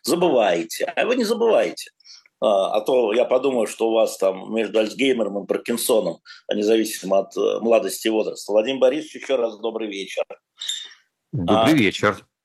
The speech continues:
Speaker 1: да. Я хотел вас спросить, э, как вы смотрите на события, э, не фактологию, а на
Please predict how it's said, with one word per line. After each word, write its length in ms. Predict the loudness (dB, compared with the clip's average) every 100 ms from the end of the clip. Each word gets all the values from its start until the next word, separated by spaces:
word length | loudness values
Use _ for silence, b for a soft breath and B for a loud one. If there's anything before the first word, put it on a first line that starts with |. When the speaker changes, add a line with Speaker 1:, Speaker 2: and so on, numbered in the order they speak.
| -10
Speaker 1:
да. 220 | -8 -8 -14 _ _
Я 340 | -12 0 2
хотел 360 | 2 0 2 4
вас 240 | 4 0
спросить, 800 | -8 -2 0 0 -2 -14 -14 -10 -2
э, 260 | 2 2 -2 _ _ _ _ b _ _ _ _ _ _ -2
как 200 | 0 0
вы 80 | -4
смотрите 540 | -2 -2 0 -4 -4
на 100 | -4
события, 960 | -2 0 -2 -2 -6 -4 0 0 -2 -8 _ _ _ _ _ -6
э, 60 | -2 0 0 -2 -4 -8 -6
не 100 | -6
фактологию, 840 | -6 2 4 4 4 2 2 4
а 60 | 4
на 420 | 2 0 -2